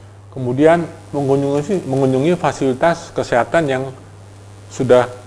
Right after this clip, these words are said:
ada kasus confirm. Atau, ya, kontak dengan orang yang memiliki riwayat perjalanan dengan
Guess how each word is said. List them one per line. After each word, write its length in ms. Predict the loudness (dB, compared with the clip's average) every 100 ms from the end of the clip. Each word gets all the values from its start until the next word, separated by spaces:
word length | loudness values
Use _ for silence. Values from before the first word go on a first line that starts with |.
| -10
ada 300 | -4 2 2 2
kasus 560 | -2 0 -2 -2 -8 -10
confirm. 480 | -8 -6 -4 -4 -4 -14 -20 -20 -20 -20 -10
Atau, 640 | -2 -2 6 8 8 4 -6 -10
ya, 160 | -6 -6 -8 -16 -2
kontak 380 | 0 2 2 2
dengan 240 | 0 0
orang 240 | 4 4 4
yang 60 | 2
memiliki 400 | 0 0 0 4
riwayat 220 | 4 4
perjalanan 400 | 2 2 2 0
dengan 280 | -4 -4